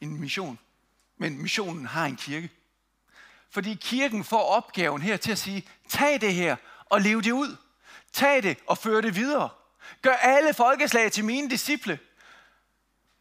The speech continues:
Og ikke som noget mekanisk, men som noget, som der er livsgivende og identitetsprægende.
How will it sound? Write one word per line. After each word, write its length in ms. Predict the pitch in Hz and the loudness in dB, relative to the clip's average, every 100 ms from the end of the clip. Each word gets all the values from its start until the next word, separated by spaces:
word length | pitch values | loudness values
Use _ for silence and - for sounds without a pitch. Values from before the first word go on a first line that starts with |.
| _ _ _ _ _ _ _ _ _ _ _ _ _ _ - | _ _ _ _ _ _ _ _ _ _ _ _ _ _ 0
Og 140 | 220 | 2
ikke 120 | 294 | 2
som 120 | 311 | 0
noget 220 | 277 254 196 | 2 2 2
mekanisk, 840 | 180 - 220 262 143 120 - - _ _ _ _ _ _ _ _ _ - | -2 0 0 0 -4 -8 -14 -18 _ _ _ _ _ _ _ _ _ -4
men 160 | 226 | -2
som 160 | - 247 | 0 2
noget, 300 | 214 254 277 - | 4 4 2 -6
som 220 | - 226 202 | -8 -2 4
der 80 | |
er 220 | 185 185 165 - - | 6 6 2 -4 -8
livsgivende 920 | 156 226 277 - - 151 127 123 117 | -2 0 -2 -4 -6 -6 -6 -6 -8
og 140 | - 180 | -4 -2
identitetsprægende. 1200 | 185 196 - - 262 285 - - - 143 131 | 0 -2 -2 -4 -4 -4 -6 -8 -6 -6 -6